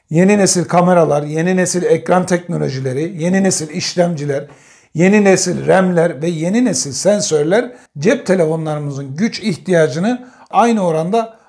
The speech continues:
artırmış oldu. Bundan yaklaşık on on beş yıl öncesine kadar burada görmüş olduğunuz böyle Nokia'nın, Siemens'in küçük, özellikleri az ve çok fazla güç ihtiyacı duymayan cep telefonlarını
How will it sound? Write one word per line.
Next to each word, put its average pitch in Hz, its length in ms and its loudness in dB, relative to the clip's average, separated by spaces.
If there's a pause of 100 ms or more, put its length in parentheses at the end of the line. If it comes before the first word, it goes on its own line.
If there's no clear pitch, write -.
(120)
artırmış 165 640 2
oldu. 143 360 -10 (500)
Bundan 247 260 4
yaklaşık 240 560 0
on 226 140 2
on 240 220 2
beş 208 200 0
yıl 190 120 -2
öncesine 220 540 -2
kadar 185 340 -2 (400)
burada 240 240 4
görmüş 220 460 0
olduğunuz 202 580 -4
böyle 233 580 0 (380)
Nokia'nın, 190 680 0
Siemens'in 185 880 -2 (400)
küçük, 170 480 0
özellikleri 202 720 2
az 196 440 4 (460)
ve 226 440 0 (200)
çok 247 220 2
fazla 175 300 2
güç 175 280 -4
ihtiyacı 165 520 -2
duymayan 254 440 2
cep 202 280 0
telefonlarını 175 720 2